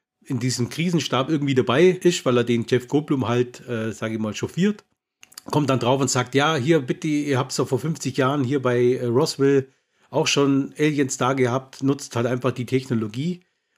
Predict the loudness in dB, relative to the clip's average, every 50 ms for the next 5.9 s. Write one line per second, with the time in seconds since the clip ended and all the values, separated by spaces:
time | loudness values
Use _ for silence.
0 | _ _ -6 -4 -2 0 0 0 0 -2 -4 -4 -4 -2 0 2 2 2 2 2
1 | 2 2 2 2 2 0 0 0 0 0 0 0 0 0 -2 -4 -4 -2 -2 -2
2 | -2 -2 -4 -4 -6 -6 -8 _ _ _ -12 -8 -6 -4 -4 -4 -2 -2 -2 -2
3 | -2 -4 -6 -10 -10 -8 -8 -6 -4 -4 -2 -2 -2 -2 -4 -4 -4 -4 -4 -4
4 | -4 -6 -8 -10 -6 -4 -4 -4 -2 -2 -6 -2 0 2 4 4 4 2 0 -4
5 | -8 -10 -10 -10 -10 -10 -10 -6 -4 -2 -2 -2 -2 -2 -2 -2 -4 -8